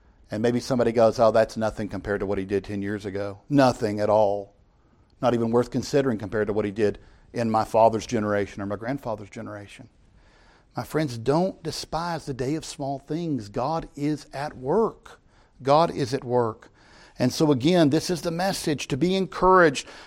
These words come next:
to think about what God is doing. He encourages them to look at it once more, to take a new look at what God is doing.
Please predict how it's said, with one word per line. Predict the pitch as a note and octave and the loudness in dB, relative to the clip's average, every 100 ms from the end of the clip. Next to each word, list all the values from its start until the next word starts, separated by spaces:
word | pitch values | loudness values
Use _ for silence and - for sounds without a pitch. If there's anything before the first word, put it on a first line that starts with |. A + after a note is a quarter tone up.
| - | 0
to | E3+ | 0
think | D#3+ F#3+ G#3+ | 4 4 6
about | F3+ D#3+ D3 | 8 8 8
what | C#3+ | 4
God | B2+ B2+ A#2 | 8 8 8
is | F#2 | 4
doing. | G2+ A2+ G#2 F#2 E2+ _ _ _ _ _ _ _ - | 0 2 2 0 -4 _ _ _ _ _ _ _ -4
He | B2+ | 2
encourages | D3 D#3+ G#3+ D#3 C3+ | 4 8 8 8 4
them | C#3+ B2 - - - | 4 4 0 -14 4
to | F3+ | 8
look | G#3 A3 | 8 8
at | F#3 | 8
it | E3 | 6
once | D#3 F#3 - | 4 0 0
more, | E3 F#3+ G3 | 0 4 4
to | E3 | 4
take | D3 F#3+ | 4 4
a | F#3+ | 6
new | F3+ F#3 A3 B3+ | 4 4 6 6
look | G#3+ A3 A#3 | 6 4 4
at | G3+ | 4
what | D#3+ F#3 | 4 4
God | D#3+ F#3+ G3 E3+ | 8 10 10 8
is | E3+ A#2 | 2 2
doing. | C#3+ D#3+ D3+ B2 | 6 8 8 6